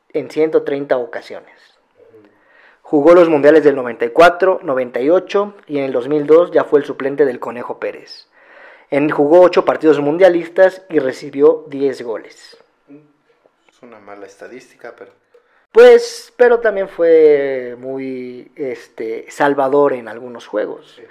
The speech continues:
Speaker 1: Ponle que también la selección ganaba tres uno, tres dos, empataba,
Speaker 2: Sí.
Speaker 1: todo eso, o sea,
Speaker 2: Ok.
Speaker 1: no lo puedes juzgar por que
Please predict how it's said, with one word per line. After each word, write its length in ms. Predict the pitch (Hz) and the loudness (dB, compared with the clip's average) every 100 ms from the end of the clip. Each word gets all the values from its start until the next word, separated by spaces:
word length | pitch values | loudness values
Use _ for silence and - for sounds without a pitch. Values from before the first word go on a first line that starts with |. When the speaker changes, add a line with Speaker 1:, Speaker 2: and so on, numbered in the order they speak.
| _ _ _ _ | _ _ _ _
Speaker 1:
Ponle 240 | 220 208 | 4 4
que 100 | 147 | 2
también 240 | 139 139 156 | -4 -4 -4
la 60 | |
selección 420 | 151 120 - 139 | -6 -12 -10 -10
ganaba 580 | 131 127 127 123 113 110 - | -8 -8 -6 -6 -8 -10 -10
tres 260 | 123 113 | -10 -10
uno, 220 | 143 120 104 | -12 -12 -16
tres 200 | 113 113 | -16 -12
dos, 220 | 123 123 | -12 -12
empataba, 600 | 117 104 - 123 113 113 | -12 -12 -10 -8 -8 -10
Speaker 2:
Sí. 80 | 117 | -16
Speaker 1:
todo 200 | 117 107 | -16 -16
eso, 160 | 101 - | -18 -20
o 20 | |
sea, 220 | - - | -20 -20
Speaker 2:
Ok. 80 | 110 _ - _ _ _ _ _ _ | -20 _ -20 _ _ _ _ _ _
Speaker 1:
no 140 | 139 135 | -10 -8
lo 120 | 131 | -6
puedes 300 | 139 131 113 | -6 -6 -10
juzgar 360 | 113 117 120 120 | -16 -12 -12 -12
por 180 | 95 | -20
que 80 | 76 | -20